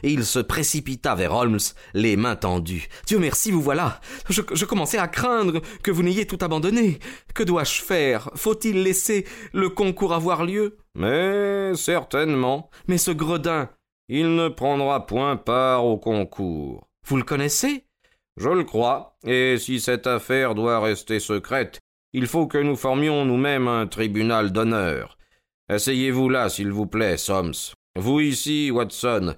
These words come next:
et je prendrai un fauteuil au milieu de vous.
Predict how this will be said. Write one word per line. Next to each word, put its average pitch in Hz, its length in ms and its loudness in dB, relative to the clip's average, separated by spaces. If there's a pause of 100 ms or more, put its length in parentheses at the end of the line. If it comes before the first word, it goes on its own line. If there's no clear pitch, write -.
(380)
et 113 200 2
je 117 120 2
prendrai 117 480 0
un 113 120 0
fauteuil 110 560 0
au 98 80 2
milieu 98 400 0
de 82 100 -4
vous. 85 240 -4